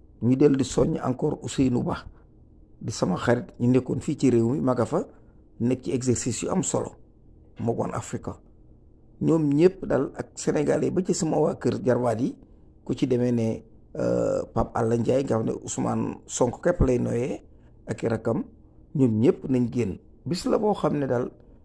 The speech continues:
Ngent dañ ko war a jëlaat defar ko, une renaissance, une renaissance, euh, du quartier Ngent. Renaissance boo xam ne yéen ci seen bopp, yéen di ko toog,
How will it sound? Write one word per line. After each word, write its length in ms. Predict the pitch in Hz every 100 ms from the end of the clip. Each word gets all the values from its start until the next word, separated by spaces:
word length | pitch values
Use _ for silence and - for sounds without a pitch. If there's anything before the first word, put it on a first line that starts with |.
| - -
Ngent 420 | 120 143 190 -
dañ 160 | 156
ko 120 | 151 151
war 100 | 139
a 20 |
jëlaat 380 | 151 220 117 117
defar 280 | 117 104
ko, 120 | - 139
une 160 | 131
renaissance, 800 | 135 190 175 - 135 117 - - - - -
une 180 | - 160
renaissance, 720 | 196 226 185 196 156 - - - - - -
euh, 140 | - 92
du 140 | 139
quartier 380 | - 127 - 170
Ngent. 520 | 135 117 - - - - - - - -
Renaissance 560 | 190 202 185 170 156
boo 140 | 143 139
xam 220 | - 135
ne 80 | 147
yéen 480 | 165 175 175 147 120
ci 60 | - 185
seen 100 | 175 151
bopp, 280 | 120 - - - - -
yéen 260 | 127 160 170
di 160 | 151 -
ko 100 | -
toog, 280 | - 113